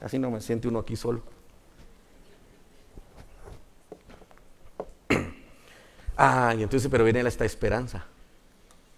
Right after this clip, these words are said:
Viene esta esperanza. Dice, "Porque el corazón de este pueblo se ha vuelto insensible y con dife-, dificultad oyen con sus oídos y sus ojos han,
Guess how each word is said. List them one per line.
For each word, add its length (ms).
Viene 200
esta 160
esperanza. 400
Dice, 280
"Porque 560
el 160
corazón 540
de 80
este 200
pueblo 440
se 120
ha 40
vuelto 260
insensible 640
y 80
con 220
dife-, 420
dificultad 720
oyen 440
con 180
sus 180
oídos 520
y 60
sus 220
ojos 300
han, 200